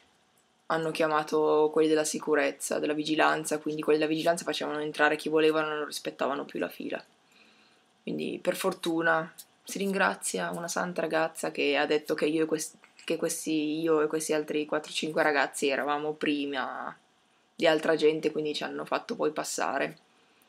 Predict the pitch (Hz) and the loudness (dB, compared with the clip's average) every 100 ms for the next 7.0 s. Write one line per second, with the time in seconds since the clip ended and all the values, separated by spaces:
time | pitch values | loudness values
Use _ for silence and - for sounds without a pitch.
0 | _ - 170 165 156 156 156 - 165 175 | _ -8 -2 0 2 2 0 2 4 6
1 | 156 143 147 143 147 151 151 147 147 151 | 4 2 -2 0 2 4 4 2 -4 -4
2 | 151 147 139 147 147 147 143 147 147 151 | -2 -2 -4 -4 -2 0 -2 -2 -2 -2
3 | 151 151 - 165 151 151 - 160 - 151 | -2 -4 -2 -2 -2 -6 -8 -4 0 0
4 | 147 143 147 147 156 151 160 160 160 151 | 0 0 0 0 0 0 0 2 4 4
5 | 160 160 156 151 151 147 139 151 151 165 | 2 2 2 2 2 2 0 -2 -6 -6
6 | 147 143 139 - - - - - - | -4 -4 -4 -8 -8 -6 -2 -2 -2